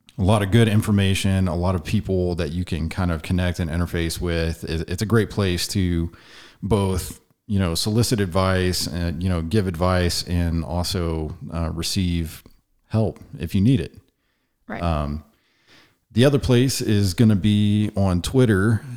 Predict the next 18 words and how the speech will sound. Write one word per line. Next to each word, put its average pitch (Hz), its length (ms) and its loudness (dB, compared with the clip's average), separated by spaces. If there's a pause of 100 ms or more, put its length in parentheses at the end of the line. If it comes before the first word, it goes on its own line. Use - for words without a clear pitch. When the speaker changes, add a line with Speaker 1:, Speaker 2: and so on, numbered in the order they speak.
Speaker 1:
and 90 220 0
you 95 80 0
can 98 140 0
find 110 260 4
us 107 140 2
on 101 140 0
Twitter 101 580 0
at 98 320 0
Exploration 92 880 -2
Mar 85 480 0
one. 110 600 0 (840)
Again, 92 240 0
that 95 160 0
is 73 300 -4
at 98 320 -2
Exploration 90 640 -2
Mar 82 260 -2
one. 107 480 2